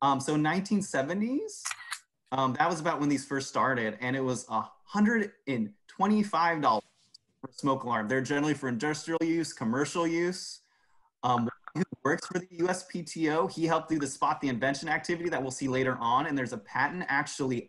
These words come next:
of a smoke alarm on it that helps with this kind of optical read that sees how cloudy kind of the air is getting, uh, what particles are in it. And that's what triggers the alarm. So you have to actually, like, blow in it.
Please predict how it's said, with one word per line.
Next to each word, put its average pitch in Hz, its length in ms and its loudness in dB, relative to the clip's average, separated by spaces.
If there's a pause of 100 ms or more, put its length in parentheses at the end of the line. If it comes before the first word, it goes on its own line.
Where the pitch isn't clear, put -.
of 131 140 4 (200)
a - 60 -4
smoke 180 400 -4
alarm 180 140 0 (120)
on 131 200 2
it 233 160 -4
that 151 120 2
helps 135 260 0
with 131 100 -4
this 127 140 -4
kind 135 160 -2
of 123 140 -4
optical 135 460 -2
read 139 160 2 (160)
that - 480 -12
sees 120 220 -6 (320)
how 151 140 6
cloudy 143 720 4 (240)
kind 135 160 0
of 120 140 -4
the 117 180 -2
air 135 140 4
is 139 140 0
getting, 165 420 -2 (380)
uh, 120 140 4
what 127 240 0
particles 151 480 -2
are 170 100 -2
in 180 160 -4
it. 226 160 -4
And 127 100 0
that's 123 200 0
what 123 100 -6
triggers 127 300 -2
the 131 80 0
alarm. 120 260 0
So 127 100 -6
you 127 60 -2
have 117 100 -4
to 110 60 -4
actually, 117 240 -6
like, 110 100 -2
blow 117 320 0
in 143 80 0
it. 156 160 -4